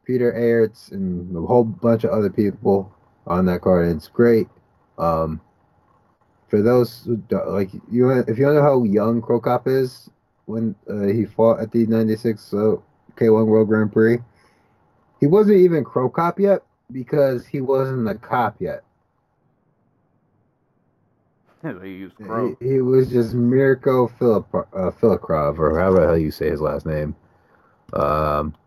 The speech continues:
Speaker 1: he li-, literally, he, it was his second ever kickboxing bout. Um, he had just beat Jerome Lebanner,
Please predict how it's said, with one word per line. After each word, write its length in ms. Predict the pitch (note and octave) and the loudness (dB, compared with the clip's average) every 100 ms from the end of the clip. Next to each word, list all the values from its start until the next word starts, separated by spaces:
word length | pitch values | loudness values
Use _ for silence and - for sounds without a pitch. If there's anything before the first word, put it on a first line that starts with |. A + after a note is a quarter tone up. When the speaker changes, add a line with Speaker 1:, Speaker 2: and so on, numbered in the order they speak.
| _ _ _ _ _ _ - - | _ _ _ _ _ _ -20 -2
Speaker 1:
he 180 | A2 A2+ | 4 6
li-, 240 | A#2+ C3 - | 6 4 2
literally, 560 | C3 C3+ B2+ A#2 G#2 F2 | 0 2 6 6 4 0
he, 100 | G2+ A#2+ | -2 -2
it 60 | |
was 160 | C3+ A2+ | 2 2
his 160 | A#2+ | 0
second 380 | A#2 B2+ - B2+ | -2 -4 -2 -2
ever 260 | A#2 A2 G#2 | 0 0 -2
kickboxing 600 | - A2 G2 F#2 - F2+ | -4 -6 -4 -6 -6 -6
bout. 340 | E2+ D#2+ D#2+ - _ _ _ _ _ - | -4 -4 -4 -8 _ _ _ _ _ -14
Um, 160 | E2 | -4
he 80 | A2 | 0
had 140 | A2 | 2
just 280 | G#2+ A#2+ A2 | 4 2 2
beat 200 | B2+ A#2 | 0 -2
Jerome 320 | A2 A2 A2 | 0 2 2
Lebanner, 680 | G#2+ F#2+ F2+ F2 F2 E2 E2 | 0 0 -2 -4 -8 -8 -10